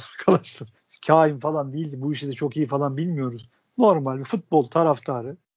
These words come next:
Bu işi takip eden, bu işin böyle olduğu, bu iş böyledir yani. Plan, program, B, C, D planı böyledir bu iş. Bizdeki gibi değil. Ya, Türkiye'deki gibi değil. Neyse abi,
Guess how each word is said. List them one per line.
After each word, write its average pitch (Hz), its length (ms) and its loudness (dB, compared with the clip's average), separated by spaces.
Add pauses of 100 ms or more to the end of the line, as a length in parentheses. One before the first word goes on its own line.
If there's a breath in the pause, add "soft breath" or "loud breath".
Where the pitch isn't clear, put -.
Bu 185 100 -6
işi 143 180 -12
takip 190 380 4
eden, 143 360 -2
bu 170 180 -2
işin 151 280 -2
böyle 196 220 8
olduğu, 160 420 4
bu 233 80 -4
iş 165 120 -8
böyledir 233 420 2
yani. 143 340 -8 (320)
Plan, 240 400 -6
program, 151 560 -4
B, 180 300 0
C, 160 260 -2
D 180 200 2
planı 143 340 -10
böyledir 180 440 0
bu 123 100 -14
iş. - 160 -20
Bizdeki 160 380 -4
gibi 160 200 -8 (100)
değil. 156 440 2
Ya, 127 140 -4
Türkiye'deki 208 600 2
gibi 127 240 -8
değil. 110 200 -8 (880 loud breath)
Neyse 214 340 2
abi, 196 540 2